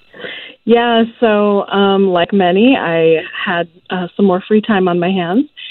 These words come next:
and cabin fever was setting in. And, uh, my coworkers and I started talking about, um, getting involved in, uh, some online trading platforms like Robinhood. And, um,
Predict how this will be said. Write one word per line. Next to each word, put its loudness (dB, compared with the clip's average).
and 2
cabin 0
fever 0
was -2
setting 0
in. 0
And, 2
uh, -2
my 4
coworkers 2
and 2
I 2
started -2
talking -2
about, -2
um, -6
getting -2
involved -2
in, -4
uh, -8
some -4
online -2
trading 2
platforms -4
like -6
Robinhood. -2
And, 2
um, -2